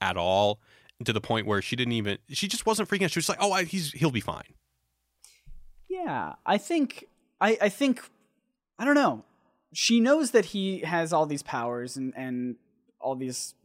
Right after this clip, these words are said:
Speaker 2: technologically advanced suits and gadgets, so maybe that helps put her mind at ease. But you would think that, like,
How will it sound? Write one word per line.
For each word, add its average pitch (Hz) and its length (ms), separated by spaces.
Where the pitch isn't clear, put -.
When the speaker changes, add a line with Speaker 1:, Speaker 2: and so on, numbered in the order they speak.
Speaker 2:
technologically 147 1000
advanced 131 800
suits 135 300
and 127 140
gadgets, 139 460
so 170 160
maybe 151 400
that 143 280
helps 156 240
put 190 180
her 185 100
mind 185 240
at 208 80
ease. 240 180
But 185 140
you 226 120
would 254 160
think - 380
that, 151 140
like, 139 160